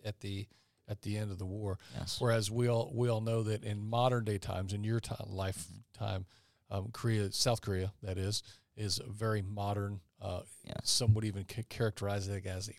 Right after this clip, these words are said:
Speaker 1: Western style,
Speaker 2: Mm-hmm.
Speaker 1: uh, country, Western style econ-, econo-, economy and Western style democracy, and one of our good friends.
Speaker 2: Mm-hmm.
Speaker 1: Yeah. So, um, let's see,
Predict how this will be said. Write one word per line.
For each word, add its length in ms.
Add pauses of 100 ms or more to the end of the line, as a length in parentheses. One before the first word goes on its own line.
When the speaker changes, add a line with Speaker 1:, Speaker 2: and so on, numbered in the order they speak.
(140)
Speaker 1:
Western 460
style, 500 (100)
Speaker 2:
Mm-hmm. 260 (180)
Speaker 1:
uh, 120 (120)
country, 400
Western 360
style 400 (140)
econ-, 380 (100)
econo-, 400 (140)
economy 580
and 80
Western 320
style 240
democracy, 800 (640)
and 280 (120)
one 140
of 100
our 140
good 240
friends. 440 (200)
Speaker 2:
Mm-hmm. 220
Speaker 1:
Yeah. 80 (800)
So, 240 (2750)
um, 500 (720)
let's 200
see, 420